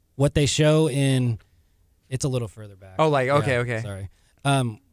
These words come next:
Speaker 1: what they show in, like, a dictionary or something is, is a animal that has a lion's head, goat horns, um, the front paws of a lion, the back hooves of, like, a goat, and then, like, a snake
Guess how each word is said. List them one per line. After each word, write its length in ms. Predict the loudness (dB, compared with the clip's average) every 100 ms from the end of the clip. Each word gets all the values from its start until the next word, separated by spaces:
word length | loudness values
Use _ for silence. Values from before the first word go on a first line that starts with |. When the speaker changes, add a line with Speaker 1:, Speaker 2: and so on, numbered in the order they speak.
| _ _ _
Speaker 1:
what 160 | -2 2
they 120 | 0
show 240 | 2 2
in, 60 | 2
like, 140 | -2
a 60 | -2
dictionary 640 | -4 -4 -2 0 2 0
or 80 | 0
something 420 | -2 -2 -2 -4
is, 500 | -2 -2 -2 -6 -10 _ _ _ _ _ -4
is 180 | -2 0
a 340 | 0 -2 -6 -6
animal 440 | -2 0 2 2 2
that 180 | 2 2
has 480 | 2 2 0 -2 -2
a 100 | 0
lion's 360 | 2 2 2
head, 320 | 2 2 0 0
goat 200 | 2 2
horns, 680 | 2 2 0 0 -2 -6 -6
um, 580 | -2 -2 -2 -6 -12 _ _ _
the 100 | -6
front 360 | -2 -2 -2 -4 _ _ _ _ _ _ _ _ _ -2
paws 340 | 2 2 2
of 100 | 2
a 40 | 0
lion, 720 | 2 0 0 0 0 -2 -2
the 120 | -2
back 400 | 0 0 0 -6 -2
hooves 340 | 0 0 -4 -8
of, 140 | -4
like, 160 | -2 -2
a 60 | -2
goat, 320 | 0 0 0
and 120 | -2
then, 120 | -2 -2
like, 160 | -2
a 60 | -4
snake 540 | -2 0 0 -2 -8